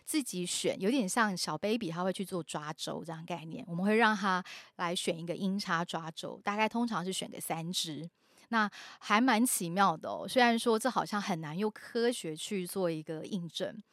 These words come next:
可是真的往往就是大家自己凭直觉选出来那三支，跟他当天要去调理的议题其实还蛮贴近的。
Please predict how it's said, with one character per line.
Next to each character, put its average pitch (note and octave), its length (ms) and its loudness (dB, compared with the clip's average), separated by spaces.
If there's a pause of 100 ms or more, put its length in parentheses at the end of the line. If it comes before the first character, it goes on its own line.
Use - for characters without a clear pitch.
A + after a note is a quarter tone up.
(260)
可 G3 100 -4
是 C#4 160 -4
真 D4 280 0
的 C4 120 4
往 F3 240 2
往 F3 160 2
就 F#3 120 -6
是 G3+ 120 -4
大 A#3 160 0
家 G#3+ 200 2
自 G#3+ 120 -6
己 F#3 140 -8
凭 F3+ 240 -10
直 F3+ 280 -6
觉 F3+ 220 -2
选 E3 240 -4
出 G3 140 -4
来 D#3+ 160 0
那 F3+ 160 -2
三 E3+ 260 -2
支， E3+ 300 -4 (260)
跟 A#3+ 200 2
他 A#3 180 0
当 A3 260 0
天 G3+ 300 -2
要 G3+ 160 2
去 F#3 220 -4
调 E3 260 -4
理 F3 160 -6
的 - 80 -10
议 E3+ 240 -6
题 - 240 -14
其 - 160 -10
实 F#3 140 -2
还 F3 120 -4
蛮 D#3 280 -6
贴 E3+ 260 -2
近 F3 320 -8
的。 - 100 -10